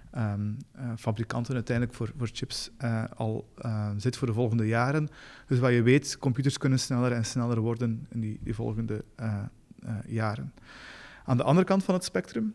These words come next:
heb je complete nieuwe paradigma's. Denk bijvoorbeeld aan, aan quantum computing, ehm, waar, eh, je eigenlijk de fundamenten van hoe het een,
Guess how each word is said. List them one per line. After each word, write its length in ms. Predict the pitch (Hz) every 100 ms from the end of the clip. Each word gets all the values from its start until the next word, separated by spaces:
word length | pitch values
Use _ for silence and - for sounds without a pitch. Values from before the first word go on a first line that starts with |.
| -
heb 240 | 139 143
je 220 | 135 127 - -
complete 760 | 143 127 131 131 - 120 113 113 - -
nieuwe 440 | 139 123 127 151
paradigma's. 760 | 151 151 151 165 190 180 -
Denk 220 | - 127 120
bijvoorbeeld 380 | 117 120 117
aan, 420 | - 110 107 110 147
aan 120 | 117
quantum 360 | - 127 165 156
computing, 500 | 151 151 160 190 180 - - -
ehm, 420 | 123 117 113 117 -
waar, 500 | 120 117 113 110 - _ -
eh, 320 | 117 110 110 107
je 140 | - 123
eigenlijk 280 | 127 135 123
de 60 |
fundamenten 640 | 113 135 117 123 156 165
van 240 | 147 139 127
hoe 120 | 127
het 100 | 123
een, 300 | 127 117 117